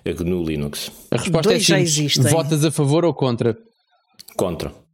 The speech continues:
Speaker 2: Pronto.
Speaker 1: Contra por ser
Speaker 3: Pronto.
Speaker 1: otimista em excesso, só isso.
Speaker 3: Pronto. Eu, eu, dois já existem neste momento, portanto
Speaker 1: Ah, mas tu vais passar para os três, é isso? Eh, contando já com os outros dois que existem, não é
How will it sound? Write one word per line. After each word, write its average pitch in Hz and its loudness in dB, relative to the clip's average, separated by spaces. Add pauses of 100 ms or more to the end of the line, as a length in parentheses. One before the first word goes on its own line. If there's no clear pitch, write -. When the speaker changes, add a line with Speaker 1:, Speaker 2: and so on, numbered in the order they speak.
(280)
Speaker 2:
Pronto. 120 -2 (920)
Speaker 1:
Contra 139 0
por 135 -4
ser 135 0
Speaker 3:
Pronto. 123 0
Speaker 1:
otimista 104 -4
em 107 -2
excesso, 80 -2
só 85 -2
isso. - -6 (140)
Speaker 3:
Pronto. 143 -4 (160)
Eu, 196 0
eu, 220 0
dois 214 0
já 202 0
existem 165 -2
neste 143 -6
momento, 127 -8
portanto 143 -8 (400)
Speaker 1:
Ah, 90 -2
mas 80 -4
tu 90 -6
vais 87 -2
passar - -6
para - -4
os 82 -6
três, 73 -6
é 69 -4
isso? - -6
Eh, 90 -4 (100)
contando 101 -2
já 110 -2
com 110 -6
os 101 -2
outros 107 -4
dois 107 -4
que 120 -6
existem, 90 -4
não 76 -4
é 82 -6